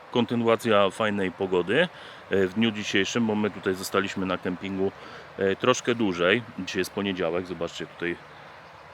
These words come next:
pole opustoszało, e, praktycznie jako jedni z ostatnich tutaj wyjeżdżamy. Jutro już ma być tutaj załamanie pogody, więc my też wracamy do Krakowa.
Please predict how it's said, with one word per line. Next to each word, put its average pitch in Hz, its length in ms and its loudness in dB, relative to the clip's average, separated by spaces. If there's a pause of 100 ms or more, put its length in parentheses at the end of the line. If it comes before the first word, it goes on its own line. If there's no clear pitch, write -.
pole 113 280 8
opustoszało, 104 880 2 (360)
e, 87 40 -4
praktycznie 90 440 -6
jako 87 400 -2
jedni 87 300 -2
z 85 80 -6
ostatnich 95 440 -2
tutaj 85 280 -2
wyjeżdżamy. 90 580 0
Jutro 104 340 0
już 95 160 0
ma 95 100 0
być 92 180 -6
tutaj 92 280 -2
załamanie 104 560 2
pogody, 110 520 0 (460)
więc 101 180 -4
my 101 100 -2
też 107 340 2
wracamy 90 840 0
do 90 180 2
Krakowa. 107 520 4